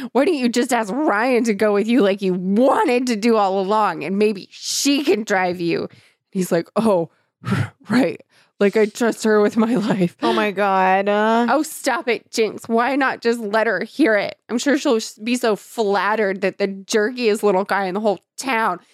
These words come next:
Speaker 1: has had a crush on her his whole life."
Speaker 2: Oh my God.
Speaker 1: And, uh, Jinx is just doing his best to <laughs> keep up the charade. He's like, "Yeah, stupid. In her dreams." <laughs>
Speaker 2: Oh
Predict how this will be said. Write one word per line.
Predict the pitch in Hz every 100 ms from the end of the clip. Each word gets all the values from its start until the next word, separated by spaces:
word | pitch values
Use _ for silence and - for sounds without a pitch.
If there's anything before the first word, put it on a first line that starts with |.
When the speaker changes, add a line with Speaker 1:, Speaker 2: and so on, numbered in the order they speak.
| _ _
Speaker 1:
has | 233
had | 233 208
a | 190 _
crush | - 339 262 311
on | 262
her | 262 220
his | 233 220
whole | 226 196 185 254 415 508
life." | 403 311 247 - _ _ _ _ -
Speaker 2:
Oh | 208 190
my | 180 123 139 -
God. | 165 160 156 156 160 160 _ _ _ _
Speaker 1:
And, | 247 277 185 - _ _ _
uh, | - - 214
Jinx | - 196 196
is | 190
just | 185 170 -
doing | 175 165
his | 165 165
best | 165 156 160 -
to | - - _
<laughs> | _
keep | - 123 - 214
up | 226 -
the | -
charade. | 254 - 240 196
He's | 190
like, | 180 - _ - _
"Yeah, | - 208 - _ _ _ -
stupid. | - - 196 196 185 - _ _ _ -
In | 196
her | 214 170 _ _ -
dreams." | - 202 226 202 233 - - -
<laughs> | - _ _ _ -
Speaker 2:
Oh | 262 -